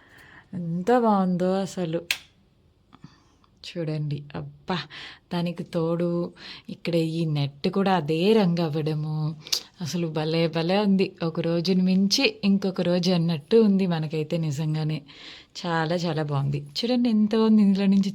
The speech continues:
చూస్తే బంగారు తల్లి. అబ్బా, ముద్దొచ్చేస్తుంది. సరే సరే,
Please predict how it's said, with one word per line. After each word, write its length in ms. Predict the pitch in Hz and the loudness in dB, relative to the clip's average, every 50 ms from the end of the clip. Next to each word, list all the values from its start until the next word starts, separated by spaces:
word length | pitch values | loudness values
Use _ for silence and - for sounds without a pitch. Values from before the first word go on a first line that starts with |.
| - 196 | -4 -6
చూస్తే 260 | 185 175 - - 196 | -6 -6 -4 -4 -4
బంగారు 440 | 175 175 180 175 170 170 180 185 180 | -2 0 0 0 0 -2 -2 -4 -6
తల్లి. 380 | - 190 180 170 175 180 180 180 - - - - - - - _ _ | -4 -6 -4 -4 -4 -6 -6 -8 -14 -20 -20 -20 -20 -20 -20 _ _
అబ్బా, 520 | 196 190 190 175 170 - - - 202 202 202 196 - - _ _ - - _ _ _ - - - - - _ _ _ | -4 -4 -4 -4 -10 -16 -6 -4 -4 -4 -4 -8 -14 -18 _ _ -20 -20 _ _ _ -20 -20 -20 -20 -20 _ _ _
ముద్దొచ్చేస్తుంది. 1080 | 180 175 165 151 143 190 185 190 - 185 185 180 - - - 180 165 156 151 151 147 147 - - _ _ _ _ _ _ _ _ _ - _ _ _ _ _ _ _ _ _ _ _ - - - - - - - _ _ - - - | -6 -6 -6 -4 -6 -6 -6 -6 -6 -8 -8 -8 -12 -10 -6 -4 -2 -2 -2 -4 -4 -8 -12 -20 _ _ _ _ _ _ _ _ _ -20 _ _ _ _ _ _ _ _ _ _ _ -20 -20 -20 -20 -20 -20 -20 _ _ -20 -14 -10
సరే 200 | 175 151 147 139 | -6 -4 -4 -4
సరే, 260 | 143 - 143 147 147 | -4 -4 -6 -6 -6